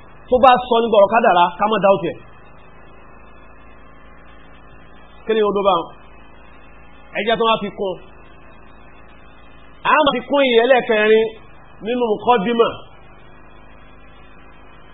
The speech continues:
Muqaddima, ìtìsíwájú ọ̀rọ̀, òun là ń pè ní khutbatul haja.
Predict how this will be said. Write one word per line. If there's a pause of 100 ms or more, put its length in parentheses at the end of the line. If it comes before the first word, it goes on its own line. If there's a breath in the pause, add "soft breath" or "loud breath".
(600)
Muqaddima, (580)
ìtìsíwájú
ọ̀rọ̀, (840)
òun
là
ń
pè
ní
khutbatul
haja.